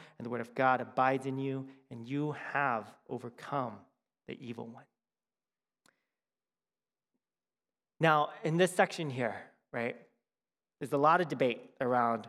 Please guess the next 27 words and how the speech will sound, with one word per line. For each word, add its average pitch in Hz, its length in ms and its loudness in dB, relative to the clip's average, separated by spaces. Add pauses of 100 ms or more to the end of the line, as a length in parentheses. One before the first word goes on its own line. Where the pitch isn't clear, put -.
(120)
who 156 300 0
exactly 120 600 -2
is 104 100 -10
John 110 280 -4
talking 117 340 -6
about. - 260 -10
Why 113 260 0
does 127 120 -8
he 127 60 -12
say 127 200 -4
little 123 220 -4
children 123 580 -6
and 107 120 -18
fathers 131 460 0
and 110 120 -12
young 120 200 -8
men? 139 360 -6 (440)
Um, 107 400 -2 (420)
commentators 123 520 -2
are 110 60 -8
kind 110 180 -8
of 110 80 -10 (340)
across 120 200 -2
the - 80 -12
board 117 240 -4
on 123 120 -6
this. 135 280 -12